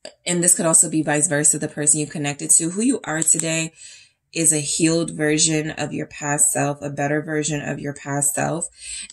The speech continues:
And I do feel where you're dealing with an energy who wants to be free. Someone wants to be free here. Um, and so I'm almost picking up that you're taking it well.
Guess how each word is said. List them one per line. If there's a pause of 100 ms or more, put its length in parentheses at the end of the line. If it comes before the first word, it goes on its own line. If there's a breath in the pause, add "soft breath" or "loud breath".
And
I
do
feel
where
you're
dealing
with
an
energy (120)
who
wants
to
be
free. (320)
Someone
wants
to
be
free
here.
Um, (480 loud breath)
and
so
I'm
almost
picking
up
that
you're
taking
it (340)
well.